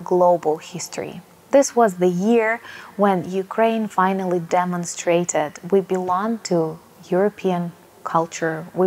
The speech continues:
want to be a part of the European Union, we want to be a part of nato, we don't want to be in Ruski Mir." And Russia showed its real face when invading Ukraine, annexing Crimea, Donbass and Luhansk.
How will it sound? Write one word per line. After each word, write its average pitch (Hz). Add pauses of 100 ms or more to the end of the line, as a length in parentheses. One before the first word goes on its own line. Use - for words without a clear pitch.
(120)
want 208
to 175
be 165
a 165
part 170
of 160
the 165
European 185
Union, 175
we 175
want 196
to 196
be 175
a 170
part 156
of -
nato, 185 (400)
we 262 (220)
don't 220
want 190
to 170 (140)
be 180 (140)
in 160 (140)
Ruski 165
Mir." 170 (640)
And 190 (140)
Russia 202 (140)
showed 196 (100)
its 190
real 180
face -
when 170 (100)
invading 208
Ukraine, 175 (100)
annexing 170
Crimea, 175 (120)
Donbass 160
and 156
Luhansk. 160